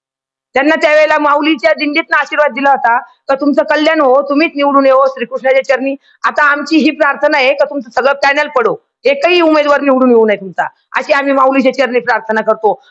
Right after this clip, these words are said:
हा जरी माझा स्वार्थ येतो असेल माऊलींजवळ, पण माऊलींनी तो सिद्ध करावा,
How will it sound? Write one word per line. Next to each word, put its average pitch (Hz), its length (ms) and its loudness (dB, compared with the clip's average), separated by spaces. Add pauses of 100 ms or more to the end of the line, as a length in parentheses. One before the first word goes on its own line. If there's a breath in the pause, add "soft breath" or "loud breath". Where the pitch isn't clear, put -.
हा 254 240 -2
जरी 302 160 2
माझा 269 260 0
स्वार्थ 269 340 0
येतो 262 260 0
असेल 247 180 -6
माऊलींजवळ, 226 520 2 (240 loud breath)
पण 262 100 -2
माऊलींनी 247 440 2
तो 254 120 0
सिद्ध 226 300 -4
करावा, 208 300 0